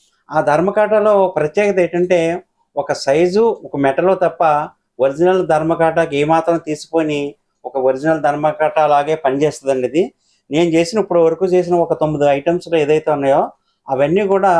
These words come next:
మాన్యువల్‌కి ఏమాత్రం తగ్గకుండా పనిచేసే విధంగా తయారు చేయడం అనేది ఈ సూక్ష్మ కళాఖండాల యొక్క ప్రత్యేకత.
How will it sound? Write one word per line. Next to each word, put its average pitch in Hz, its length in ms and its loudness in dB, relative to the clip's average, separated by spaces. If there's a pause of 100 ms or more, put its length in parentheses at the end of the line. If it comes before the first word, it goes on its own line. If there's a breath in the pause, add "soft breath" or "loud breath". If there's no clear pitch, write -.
(320)
మాన్యువల్‌కి 165 540 0
ఏమాత్రం 170 400 0
తగ్గకుండా 160 500 -2
పనిచేసే 160 540 0
విధంగా 151 360 0
తయారు 143 380 0
చేయడం 143 160 0
అనేది 143 360 0 (520)
ఈ 143 100 -6
సూక్ష్మ 143 360 -2
కళాఖండాల 151 680 0
యొక్క 143 280 -2
ప్రత్యేకత. 131 560 -2